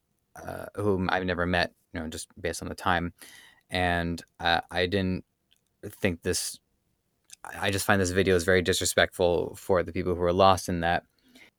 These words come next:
So, I, you know, count me as somebody who didn't find it funny." And, you know, you would hope that that would encourage other people who also didn't find it funny. Maybe they suffered a loss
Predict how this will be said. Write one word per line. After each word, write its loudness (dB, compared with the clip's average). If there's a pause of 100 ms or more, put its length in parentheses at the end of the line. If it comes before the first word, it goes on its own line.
(160)
So, 6 (420)
I, -8
you 6
know, 2
count 4
me 6
as 4
somebody 2
who 0 (340)
didn't 8
find 4
it -2
funny." -6 (460)
And, -2 (520)
you -4
know, 0
you 0
would 2
hope 2
that 0
that 6
would 2
encourage 2
other 2
people -2
who 0
also 4
didn't -2
find 0
it -4
funny. 0
Maybe 2
they 2
suffered 2
a 2
loss 2